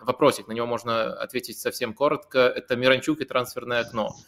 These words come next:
А, просто мы периодически обсуждаем выступление Алексея, и вот, а, сейчас перед ним, а, такая дилемма. С одной стороны, все немножко налаживается в последние месяцы, с другой стороны, э, в целом, э,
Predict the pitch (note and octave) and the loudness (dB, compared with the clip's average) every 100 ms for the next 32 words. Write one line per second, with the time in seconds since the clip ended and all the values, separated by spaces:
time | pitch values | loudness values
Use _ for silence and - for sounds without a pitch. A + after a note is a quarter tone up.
0 | - - - - G#2+ G#2 - C3 - C3 | -20 -20 -18 -2 2 2 2 -2 2 4
1 | B2 A#2+ A#2+ C3+ A#2 G#2 B2 B2 - - | 6 4 2 0 -2 -2 -2 -2 -6 -6
2 | A#2+ A2+ - A2 C3 E3 E3+ D#3 C#3+ A#2+ | -2 -2 -4 2 6 6 4 -4 -8 -12
3 | A2+ C3+ C3+ B2+ B2 A#2+ A2+ - B2+ B2 | -16 -6 -4 -4 -6 -10 -10 -2 0 2
4 | A#2 - _ _ _ B2 A#2+ C3+ C3+ B2+ | 0 -2 _ _ _ -4 0 0 2 -2
5 | A#2+ A2+ D#3 F3 - C#3 - A#2 A#2 C3 | -2 0 0 0 -2 -6 -6 -8 -6 -4
6 | B2 A#2+ A2+ A2 G2 F2+ _ _ - A#2+ | -4 -2 0 -2 -4 -12 _ _ -10 2
7 | C3+ A2+ B2+ A#2+ G2 - - A#2+ C3+ - | 4 6 4 2 0 -4 -10 -6 -4 -4
8 | B2+ B2 A2 - - A#2+ G#2+ - B2 - | -4 -2 -2 -4 0 2 0 -2 -4 -2
9 | A#2+ A#2 D3 F3 F3 E3 D#3 - C3+ C#3+ | 0 4 4 4 0 -4 -6 -8 -6 -6
10 | C3+ C3+ C3+ - - C3 B2 - - - | -6 -10 -10 -10 -8 -2 -4 -4 -20 -20
11 | - A2+ A#2+ C#3+ D3+ C#3 A#2+ A#2+ C3 C#3+ | -8 0 2 2 2 2 0 0 -2 -2
12 | C#3 C3 B2 - A#2+ A2 - C3 C#3 C#3 | -4 -4 -6 -8 -8 -8 2 4 6 4
13 | C3 B2+ B2 | 0 -2 -2